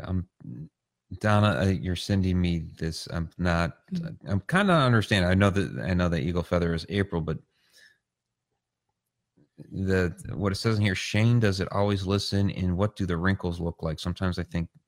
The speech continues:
Speaker 1: it must be Shauna. It came off as Shane. "Shauna, does it always listen? And what do the wrinkles look like? Sometimes I think I see the same thing."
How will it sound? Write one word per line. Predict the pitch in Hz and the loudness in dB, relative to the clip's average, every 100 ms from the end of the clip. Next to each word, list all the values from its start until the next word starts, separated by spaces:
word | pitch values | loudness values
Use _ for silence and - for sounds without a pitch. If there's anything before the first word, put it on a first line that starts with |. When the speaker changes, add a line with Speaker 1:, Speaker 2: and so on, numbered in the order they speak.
| _ | _
Speaker 1:
it | 98 | 2
must | 117 143 | 2 2
be | 117 | 0
Shauna. | - 87 85 78 78 | -2 -2 0 -2 -6
It | 76 | -10
came | - 85 | -6 -4
off | 85 80 | -4 -4
as | 80 | -10
Shane. | - 80 76 73 - _ | -10 -8 -6 -6 -12 _
"Shauna, | - 101 98 | -4 -2 0
does | 87 87 | -2 -4
it | - | -2
always | 104 110 104 | 0 0 0
listen? | 92 95 92 92 | 0 -2 0 -2
And | - 85 | -2 -2
what | 95 | -2
do | - | -4
the | 92 | -4
wrinkles | 85 87 85 82 82 | -2 -2 -2 -6 -6
look | 80 | -8
like? | 76 73 - | -6 -8 -8
Sometimes | 95 90 92 - | -8 -4 -4 -6
I | |
think | - 82 | -8 -8
I | 80 | -8
see | - | -8
the | 78 | -8
same | - 78 | -6 -8
thing." | - 71 | -6 -8